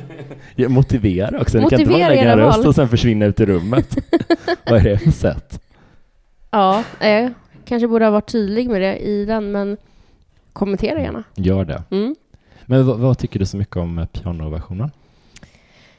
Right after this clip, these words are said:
Speaker 2: Eh, men jag är ju en sucker för love songs.
Speaker 1: Mm.
Speaker 2: Eh, och, ja, jag skulle inte säga att det är en love song, det är väl mer en heartbreak song. Okej, en sucker för heartbreak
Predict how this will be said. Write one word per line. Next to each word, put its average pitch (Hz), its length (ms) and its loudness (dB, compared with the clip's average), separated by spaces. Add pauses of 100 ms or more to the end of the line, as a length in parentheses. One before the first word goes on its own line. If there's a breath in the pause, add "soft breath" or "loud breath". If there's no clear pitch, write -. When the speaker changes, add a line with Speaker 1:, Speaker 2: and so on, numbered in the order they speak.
(440 soft breath)
Speaker 2:
Eh, 285 580 2 (260 loud breath)
men 277 160 -2
jag 285 120 6
är 294 40 4
ju 285 60 2
en 269 60 0
sucker 262 480 0
för 226 80 0
love 233 380 4
songs. 104 440 -8
Speaker 1:
Mm. 143 440 -6 (260 soft breath)
Speaker 2:
Eh, 214 380 -2 (1200)
och, - 500 -8
ja, 202 180 -4
jag 185 100 -6
skulle - 160 -10
inte 180 60 -12
säga 202 80 -4
att 190 60 -4
det 196 60 -6
är 185 60 -4
en 185 140 -4
love 202 200 2
song, 185 300 -6
det 185 80 -2
är 185 60 0
väl 180 100 -4
mer 185 160 -2
en 180 200 -4
heartbreak 185 560 -4
song. 185 320 -6 (220)
Okej, 180 200 -10
en 170 120 -8
sucker - 420 -8
för 175 180 -8
heartbreak 170 460 -6